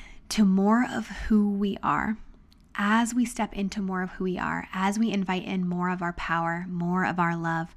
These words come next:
and stepping into our soul selves and letting our soul selves lead us through life, there is this surrendering that gets to happen. We can surrender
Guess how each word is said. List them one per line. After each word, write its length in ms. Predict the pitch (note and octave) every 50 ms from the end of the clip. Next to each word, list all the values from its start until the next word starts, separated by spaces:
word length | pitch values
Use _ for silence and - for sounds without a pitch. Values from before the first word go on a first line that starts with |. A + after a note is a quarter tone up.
| - - - - - - - - -
and 140 | C4 G3 E3+
stepping 340 | - - F#3 - G3 F#3+ F#3
into 300 | F#3 F3+ - - F#3 -
our 180 | - F3 F3 E3+
soul 680 | - - - - G3 F#3+ F#3+ F#3+ F#3 F3+ F3 F3 F3
selves 460 | - - - E3 E3 E3+ E3+ F3+ F3+
and 100 | E3+ F3
letting 240 | E3+ E3+ F#3+ F#3+ F#3
our 80 | F3+
soul 400 | F3 - - - F#3 F3+ F3 F3
selves 500 | F3 - - E3+ F3 F3 F3+ F#3 F3+ -
lead 340 | E3+ F3 F#3 F#3+ G3 G3 F#3+ -
us 280 | - E3+ F3+ - -
through 300 | - - G3 F#3 F3+ F3
life, 580 | F3 F3 E3+ E3 D#3+ D#3+ G3 - - - - - - - - _ _ _ - - _ _ - - - _ _ - - - - - - - - -
there 180 | G#3 G3 G3+
is 360 | - - G3+ F#3+ F#3 F#3 - -
this 280 | G#3 F#3 F3+ F#3 F3+ -
surrendering 1000 | - - - - - F#3+ F#3 F#3 F#3 F#3 F#3 F3+ F3 F3+ F3 F3+ F#3+ F#3+ F#3+
that 340 | - F3 F3+ F3 F3 - G3+
gets 260 | - F3+ F3+ - -
to 100 | - E3+
happen. 460 | F3 - G3 - - - - - G3 - - - - - - _ - - - - - F#3 -
We 180 | - G#3 G#3+ G#3
can 260 | - - G#3+ G#3 G3
surrender 960 | - - - G3 F3+ F#3 F3+ F#3 F#3 F#3+ F#3+ F#3+ F#3 F3+ G3+ A3+ A#3+ A#3+